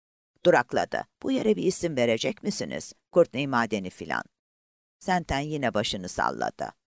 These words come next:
"Hani madeni?" dedi ona. "Duyulmadık bir şey, ne demek?"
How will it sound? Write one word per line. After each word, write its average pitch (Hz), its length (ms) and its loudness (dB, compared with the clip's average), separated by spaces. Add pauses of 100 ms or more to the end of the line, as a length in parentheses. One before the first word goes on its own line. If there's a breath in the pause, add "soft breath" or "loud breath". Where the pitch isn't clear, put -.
(260)
"Hani 220 240 4
madeni?" 98 480 -2
dedi - 240 -2
ona. 69 260 -6 (760)
"Duyulmadık 285 600 0
bir 101 60 -2
şey, 92 320 -2
ne 170 160 0
demek?" 67 440 -8